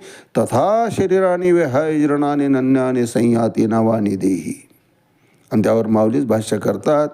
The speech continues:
की, "जैसे जीर्ण वस्त्र सांडिजे, मग नूतन वेडिजे,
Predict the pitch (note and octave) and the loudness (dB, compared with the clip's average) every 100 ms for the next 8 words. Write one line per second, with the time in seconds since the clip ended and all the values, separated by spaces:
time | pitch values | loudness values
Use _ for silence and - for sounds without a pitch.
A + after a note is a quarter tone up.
0 | - - - - - B2 D3 F3+ - E3+ | -10 -20 -20 -6 -2 2 0 0 -2 0
1 | D3+ C3+ G#2+ F2+ D#3+ F#3 D#3+ C3 A#2+ D#3 | 0 0 0 0 0 0 0 0 0 -2
2 | - C3 A#2 G#2+ A2+ A2 G2 G#2 F#2 A2 | -2 -2 -2 0 2 2 0 -2 -2 -6
3 | - - D3 G#3 A#3+ A3 C#3+ C3 F3+ D4 | -14 -6 -2 0 0 0 2 0 2 0
4 | C4 G3+ E3+ D3 C#3 B2+ B2+ A2 | 0 0 2 2 0 2 2 2